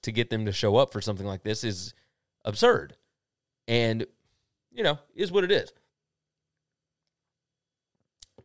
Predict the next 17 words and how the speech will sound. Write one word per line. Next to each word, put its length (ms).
But 420
now, 260
now 240
we 160
have 120
gotten 400
to 100
where 220
Jake 320
Paul 420
has 440
apparently 360
talked 300
shit 260
about 220
Daniel 260
Cormier, 480